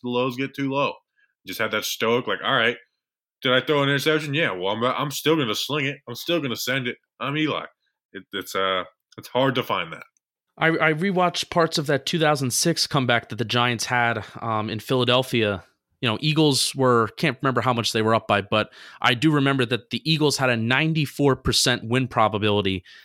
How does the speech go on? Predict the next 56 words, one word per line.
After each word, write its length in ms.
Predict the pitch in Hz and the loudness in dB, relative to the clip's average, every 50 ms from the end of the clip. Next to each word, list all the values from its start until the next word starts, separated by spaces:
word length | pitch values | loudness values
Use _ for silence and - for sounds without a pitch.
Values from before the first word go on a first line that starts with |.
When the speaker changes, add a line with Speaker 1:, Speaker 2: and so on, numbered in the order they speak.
| - _ | -10 _
Speaker 2:
at 160 | 110 113 - | -4 -2 0
some 240 | - - 143 131 120 | 0 0 0 0 -2
point 260 | - 131 127 120 - - | 0 0 0 0 0 0
early 280 | 127 131 127 123 123 120 | 2 2 4 4 4 2
in 120 | 117 113 | 2 2
that 160 | 113 107 - | 0 -2 -4
fourth 340 | - - 139 123 110 - - | -2 0 0 0 0 -2 -2
quarter, 380 | - 139 131 117 107 101 95 - - - - _ - | 0 2 2 2 2 0 -2 -4 -10 -20 -20 _ -6
and 80 | 110 | -4
then 80 | 113 110 | -2 -2
the 60 | 113 | -2
Giants 400 | 104 - 123 117 120 110 - - | 0 2 2 2 2 0 -2 0
wind 200 | 120 117 113 113 | 0 0 0 0
up 120 | 104 - | -2 -4
forcing 400 | - - 139 113 - - 127 120 | -4 -2 -2 0 0 0 0 0
that 120 | 113 107 - | -2 -2 -2
game 200 | 123 113 110 95 | -2 -2 -2 -4
to 100 | - - | -4 -2
overtime. 600 | 120 120 110 113 104 - 107 110 110 107 101 98 - - _ _ _ _ _ _ | -2 -2 -2 -2 -4 -4 -4 -2 -2 -2 -4 -4 -8 -12 _ _ _ _ _ _
And 120 | 113 107 | -6 -4
then 100 | 107 107 | -2 0
that 180 | 107 107 98 - | 0 -2 -2 -4
huge, 560 | - - - 156 175 175 160 147 - - - | -10 -4 0 2 2 2 2 2 0 -2 0
uh, 220 | 139 127 117 117 - - - - | 2 2 2 0 -2 -6 -10 -2
throw 440 | 120 131 139 143 131 117 107 101 - _ - _ _ - | 2 2 4 4 4 2 0 -2 -6 _ -20 _ _ -10
to 80 | 104 | -4
Plaxico 440 | - 135 127 120 - - 131 113 113 | 0 2 2 2 2 -2 -2 -2 -2
Burress, 520 | 101 - 127 127 120 113 - - - - - - | 0 2 2 4 4 2 2 0 -2 -2 -4 -2
<laughs> 60 | - - | 0 0
that, 500 | - - - _ - 175 - - - - - _ - - - _ - | 0 0 -2 _ -4 -2 -2 -2 -4 -4 -6 _ -20 -20 -20 _ 2
that 60 | - | 2
was 260 | 220 233 - - - - | 4 4 4 2 2 0
just 180 | 247 - - | 0 0 2
a 40 | 208 | 0
huge 460 | - - - - 302 302 - - - | -2 -4 2 4 4 6 6 4 -2
loft, 480 | 123 131 131 139 135 120 - - - - | -4 0 2 2 2 2 0 -4 -4 -2
by 120 | 113 110 | -2 0
the 80 | 131 - - | 0 -2 -2
way. 320 | - 190 - - 196 190 - - - - | -4 -4 -2 -2 -6 -8 -8 -12 -18 -20
<laughs> 180 | - - - - | -20 -10 -4 -4
That, 260 | - - - 208 180 | -4 -2 -2 0 2
that 200 | 220 214 - 196 | 2 2 2 4
looks 340 | 180 208 254 247 - - - | 4 4 4 4 2 2 2
like, 140 | 196 165 | 2 2
if 100 | 180 170 | 4 2
you 140 | 220 285 320 | 2 2 4
look 180 | 311 320 254 285 | 4 2 2 2
at 100 | - - | 0 2
that 140 | 185 165 - | 0 0 2
throw 160 | - 170 165 | 2 2 2
from 220 | 160 - 180 165 - | 2 2 0 -2 -2
a 40 | |
technical 500 | - - - 139 139 - 160 139 160 156 | -2 0 -2 -2 -2 -2 -4 -2 -2 -4
point 240 | 156 - 170 170 165 | -2 0 0 0 0
of 80 | 156 143 | 0 2
view, 180 | 170 170 165 | 2 0 0